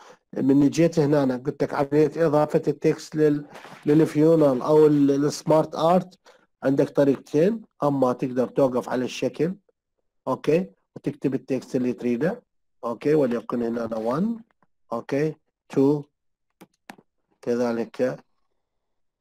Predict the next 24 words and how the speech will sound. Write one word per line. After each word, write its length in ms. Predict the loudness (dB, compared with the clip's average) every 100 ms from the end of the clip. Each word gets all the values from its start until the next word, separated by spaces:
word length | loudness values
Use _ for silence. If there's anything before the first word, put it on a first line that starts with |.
| -6
هنا 100 | -4
أنا 100 | 0
ما 100 | 0
أقدر 360 | 0 -2 -4
ألوحها، 520 | -2 -4 -4 -8 -8 -10 _ _ _ _ -10
أوكي، 460 | -8 -4 -4 -4 -10 _ _ -20 _ _ _ _ _ _ _ _ _
فأختار 1120 | -4 0 0 -4 -10 -8 -8 -8 0 2 2
إيش؟ 320 | 0 -2 -6
الجزء 380 | -12 -8 -6 -6
الثاني 600 | -4 -2 0 0 -2 -6 _ _ -12
اللي 140 | -2 0
هو 100 | 2
الخاص 500 | -2 -10 -6 -4 -4
بالتكست 640 | -6 -8 -2 -2 -4 -4
بيني، 400 | 0 0 0 -8 _ _ _ _ _ _ _ -12
أوكي، 400 | -10 -2 0 0 -4 _ -20 -20 _ -20 -2
ممكن 340 | 0 0 2 2
أغير 320 | 2 0 -2
الكتابات 800 | -8 -6 -4 -2 -2 -2 -6 -4
بها 340 | 0 0 0 -8 _ _
وأخلي 360 | -6 -2 0 0
هنا 180 | -2 -2
أنا 160 | -2
رقم 400 | -4 0 0 0